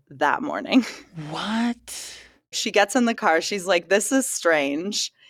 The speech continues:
Speaker 1: And in the car is this lovely young couple who she figures out very quickly are his sister and her fiance.
Speaker 2: Hmm.
Speaker 1: And she's like,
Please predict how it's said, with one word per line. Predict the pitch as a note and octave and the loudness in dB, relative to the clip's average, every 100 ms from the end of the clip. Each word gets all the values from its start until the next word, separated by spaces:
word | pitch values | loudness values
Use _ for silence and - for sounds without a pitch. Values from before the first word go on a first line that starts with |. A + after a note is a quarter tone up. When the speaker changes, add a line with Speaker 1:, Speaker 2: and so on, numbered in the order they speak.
| _ - | _ -2
Speaker 1:
And | A#3+ | 2
in | A#3+ C4+ | 6 6
the | D#4 | 4
car | - A3+ G3 G3 | 4 6 6 6
is | G3+ G3 | 2 -2
this | F#3 - | -6 0
lovely | F3+ E3+ G3 A3 | 2 2 0 -2
young | F3+ D#3+ D3+ D#3 | 2 2 2 -4
couple | - - - - - _ _ _ _ - | -4 -4 -2 -4 -6 _ _ _ _ 2
who | B3 | 2
she | A#3+ - C4 | 4 2 2
figures | - C#4+ C#4+ A3 | 2 2 4 4
out | G3+ | 4
very | F3 F3 D#3+ | 4 2 2
quickly | F3+ D3 D#3 D#3 | -2 -2 0 2
are | - D3+ | 4 2
his | D3 - A3+ A#3+ | 0 2 2 2
sister | - G3 - - C#3 C3+ - | 0 -2 -2 -2 -2 -2 -2
and | D#3 | -6
her | C3+ D3 | -2 -2
fiance. | C3+ E3+ G#3+ F4+ - - - | -2 0 2 2 -2 -12 -14
Speaker 2:
Hmm. | G#2 G2+ - - - - | -16 -14 -14 -16 -20 -4
Speaker 1:
And | - A#3 | 2 4
she's | - B3+ | 4 4
like, | B3 A3+ G3+ - | 6 6 4 0